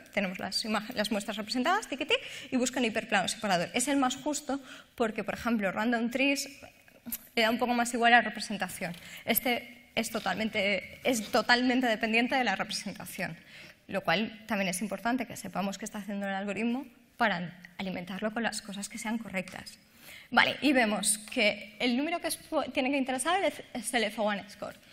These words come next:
que es como una relación de, de com-, de compromiso entre los true positive, los pol-, false, quedaros con ese número, con los que aciertas, contra los que no deberías haber acertado,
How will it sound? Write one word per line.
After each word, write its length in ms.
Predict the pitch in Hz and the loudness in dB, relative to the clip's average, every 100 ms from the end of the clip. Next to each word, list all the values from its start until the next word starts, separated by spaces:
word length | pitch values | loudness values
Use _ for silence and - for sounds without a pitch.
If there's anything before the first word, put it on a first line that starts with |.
| - - - | -20 -16 4
que 140 | 240 | 6
es 120 | 233 | 6
como 180 | - 240 | 2 0
una 120 | 233 | 2
relación 520 | 254 254 254 269 247 247 | 4 4 2 0 0 2
de, 600 | 240 233 247 240 - - - _ _ _ - - _ - - - - - | 2 4 2 0 -6 -18 -20 _ _ _ -20 -20 _ -20 -20 -20 -20 0
de 220 | 247 240 | 4 6
com-, 240 | 254 254 - - - - - | 4 0 -2 -10 -18 -20 -8
de 160 | 247 240 | 2 2
compromiso 720 | 247 247 247 269 359 370 415 | 4 4 4 4 0 0 0
entre 320 | 233 240 220 214 | 0 2 2 2
los 180 | 202 - | 0 -4
true 120 | 262 | -2
positive, 560 | 285 262 - 220 - - | 0 0 -2 -4 -6 -4
los 160 | - | -6
pol-, 220 | - - 240 - - | -2 -4 -4 -16 -16
false, 260 | - 240 - - - - - | 0 0 0 -8 -20 -20 0
quedaros 220 | 202 202 | 2 2
con 120 | - | -2
ese 140 | - 190 | -4 -4
número, 280 | 175 175 - - - - | -6 -8 -10 -18 -16 2
con 180 | 233 | 2
los 100 | 185 | 4
que 80 | - | 0
aciertas, 600 | 226 330 339 359 359 339 | 2 2 4 4 2 -2
contra 280 | - 220 190 | -2 -2 0
los 140 | 180 | -2
que 100 | - | -2
no 80 | 202 | -2
deberías 320 | 226 202 220 | 0 0 -2
haber 160 | 196 185 | -2 -4
acertado, 680 | - 196 254 320 311 311 | -6 -6 -2 -2 -2 -4